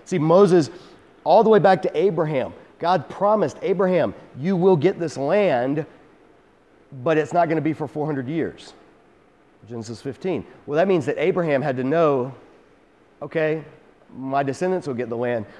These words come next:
But Abraham himself still had faith that somehow he too would receive. And the only way that could happen is if even death itself can't stop God's plans from happening,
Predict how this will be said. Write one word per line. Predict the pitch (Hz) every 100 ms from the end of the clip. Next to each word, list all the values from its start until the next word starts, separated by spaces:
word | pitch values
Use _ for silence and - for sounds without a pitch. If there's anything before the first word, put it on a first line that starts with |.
| - 139 123
But | 175 180
Abraham | 214 196 196 185
himself | 180 170 - 208 202 156
still | - 190 175
had | 160 120
faith | 151 139 131
that | 127
somehow | - 165 160 147
he | 143 156
too | 151 196
would | 175 147 120 - - _ _ _ _ _ _ -
receive. | 147 139 - 190 147 92 - - - - -
And | 156
the | 175
only | 208 208
way | 190
that | 175 151
could |
happen | 127 170 214 202 165
is | 143
if | 156 135 147
even | 190 175 175 170 143 120
death | 147 180 160
itself | 156 156 - 185 175 -
can't | 165 143
stop | - 127 117
God's | 127 120 -
plans | 175 190 170
from | 120
happening, | 107 101 87 65